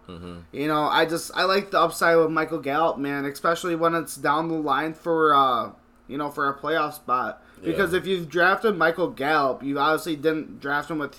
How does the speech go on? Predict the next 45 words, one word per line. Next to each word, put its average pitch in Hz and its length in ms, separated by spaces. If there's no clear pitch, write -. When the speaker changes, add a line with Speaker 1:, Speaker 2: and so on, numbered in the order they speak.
Speaker 2:
super 160 340
high 151 160
capital, 131 720
so 110 40
you 107 40
Speaker 1:
Mm-hmm. 160 160
Speaker 2:
probably 175 260
already 175 240
have 160 220
startable 147 600
wide 139 240
receivers. 120 720
Speaker 1:
Yeah, 98 300
no 101 160
way. 101 140
Speaker 2:
So 101 60
Speaker 1:
He's, 85 320
he 113 180
should 110 280
not 92 340
be 87 220
somebody 85 320
that 85 240
you're 87 120
relying 82 360
on 87 80
right 85 160
now. 87 300
Speaker 2:
Yeah, 175 380
so 170 160
I 170 120
just 202 160
think 208 180
he's 190 200
just 185 200
gonna 190 180
be 180 100
a 160 80
really 160 320
great 156 300
supplemental 156 680
piece 175 300
down 151 260
the 143 80
line. 143 600